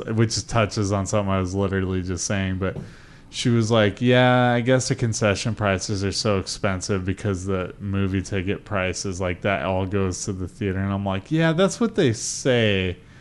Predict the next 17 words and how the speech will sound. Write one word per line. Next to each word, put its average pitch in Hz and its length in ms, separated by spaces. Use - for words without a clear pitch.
But 143 140
these 180 220
are 170 140
also, 151 440
like, 120 300
the 120 100
movie 110 440
thea-, 107 360
like, 101 260
these, 135 380
these 147 240
are 147 140
the 127 120
movie 127 340
theaters 113 480
we're 104 120
trusting 98 960